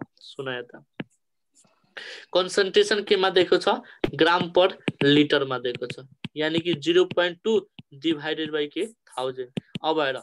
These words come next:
पिपिएम भनेको के हो? पिपिएम भनेको पार्ट पर मिलियन हो है।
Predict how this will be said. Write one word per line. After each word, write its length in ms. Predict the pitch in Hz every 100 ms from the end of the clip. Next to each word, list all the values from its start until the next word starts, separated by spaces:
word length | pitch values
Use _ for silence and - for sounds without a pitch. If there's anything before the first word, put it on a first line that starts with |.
| _ _ - -
पिपिएम 500 | 226 226 233 262 233
भनेको 300 | 185 180 180
के 140 | -
हो? 160 | 175 165
पिपिएम 520 | - 175 175 180 180
भनेको 420 | 156 139 139 139
पार्ट 600 | 139 _ 190 196 226 220
पर 460 | - _ 196 202 175 _ _
मिलियन 580 | 151 165 170 160 156 143
हो 180 | 131 131
है। 180 | 160 185